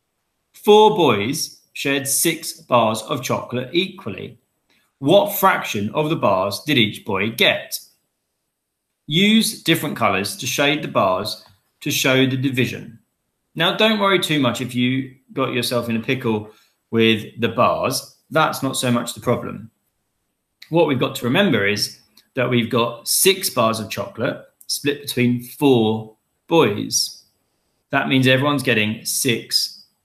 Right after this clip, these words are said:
fourths. We simplified that down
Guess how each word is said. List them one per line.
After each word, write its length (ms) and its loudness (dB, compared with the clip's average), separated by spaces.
fourths. 880 -2
We 80 -2
simplified 600 2
that 220 2
down 540 -2